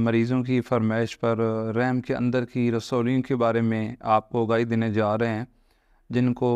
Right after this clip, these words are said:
अम, यूटेराइन फाइब्रॉइड्स कहते हैं या आम सादा ज़बान में हम कह रहते हैं कि रहम की रसौलियाँ। ये रहम की रसौलियाँ तीन तरह से हो सकती हैं। अ, एक ये हो सकता है कि रहम की दीवार के अंदर हो सकती हैं, रहम की दीवार से बाहर हो सकती हैं,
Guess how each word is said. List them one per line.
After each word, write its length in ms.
अम, 220
यूटेराइन 640
फाइब्रॉइड्स 540
कहते 360
हैं 340
या 140
आम 440
सादा 320
ज़बान 320
में 160
हम 140
कह 160
रहते 240
हैं 120
कि 100
रहम 280
की 80
रसौलियाँ। 560
ये 200
रहम 280
की 60
रसौलियाँ 580
तीन 280
तरह 240
से 140
हो 180
सकती 360
हैं। 140
अ, 1040
एक 200
ये 140
हो 100
सकता 320
है 100
कि 140
रहम 260
की 180
दीवार 380
के 100
अंदर 200
हो 120
सकती 380
हैं, 260
रहम 200
की 140
दीवार 320
से 160
बाहर 280
हो 120
सकती 400
हैं, 200